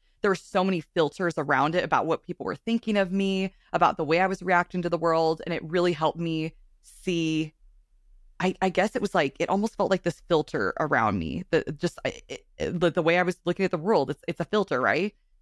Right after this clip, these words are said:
Depending on your perspectives and the way it de-, depending on everything. And it was just, it was incredible how much I was living outside of myself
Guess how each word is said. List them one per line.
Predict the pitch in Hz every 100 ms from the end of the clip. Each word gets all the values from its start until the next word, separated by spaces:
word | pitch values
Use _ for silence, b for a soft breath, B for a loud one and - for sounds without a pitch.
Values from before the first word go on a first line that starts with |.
| _ _ -
Depending | 185 185 175
on | 170
your | 160
perspectives | - 170 - 185 - 87 -
and | 143
the |
way | 143 151 151 -
it | 147
de-, | - - 147
depending | 156 151 156
on | 156 143
everything. | 135 180 - 120 131
And | 135 -
it | 147
was | 156
just, | 147 151 _
it | -
was | 131 -
incredible | 156 151 - 175 175 151
how | 160
much | 156 151
I | 151
was | 143
living | 156 151 143
outside | 143 - - 151 156
of |
myself | 147 139 - 135 165 277